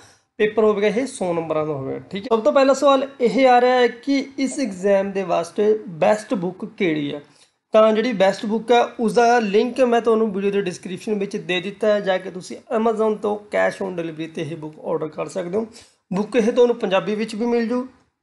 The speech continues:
ਇੰਗਲਿਸ਼ ਵਿੱਚ ਵੀ ਮਿਲ ਜੂ, ਜਿਹੜੀ ਭਾਸ਼ਾ ਵਿੱਚ ਤੁਸੀਂ ਕੰਫਰਟੇਬਲ ਹੋ, ਉਹ ਬੁੱਕ ਆਰਡਰ ਕਰਕੇ ਆਪਣੇ ਐਗਜ਼ਾਮ ਦੀ ਤਿਆਰੀ ਨੂੰ ਪਰਫੈਕਟ ਕਰ ਸਕਦੇ ਹੋ। ਇਸ ਤੋਂ ਬਾਅਦ ਕਈ ਬੱਚਿਆਂ ਦਾ ਸਵਾਲ ਹੈ ਕਿ "ਸਰ,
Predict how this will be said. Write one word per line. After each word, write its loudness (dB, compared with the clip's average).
ਇੰਗਲਿਸ਼ -2
ਵਿੱਚ -8
ਵੀ -8
ਮਿਲ -4
ਜੂ, -4
ਜਿਹੜੀ -2
ਭਾਸ਼ਾ 0
ਵਿੱਚ -2
ਤੁਸੀਂ -10
ਕੰਫਰਟੇਬਲ -4
ਹੋ, 0
ਉਹ -4
ਬੁੱਕ -10
ਆਰਡਰ -4
ਕਰਕੇ -6
ਆਪਣੇ -8
ਐਗਜ਼ਾਮ -4
ਦੀ -6
ਤਿਆਰੀ -6
ਨੂੰ -6
ਪਰਫੈਕਟ -6
ਕਰ -4
ਸਕਦੇ -10
ਹੋ। -16
ਇਸ -2
ਤੋਂ 0
ਬਾਅਦ 2
ਕਈ 0
ਬੱਚਿਆਂ 2
ਦਾ 4
ਸਵਾਲ 2
ਹੈ 4
ਕਿ -2
"ਸਰ, 2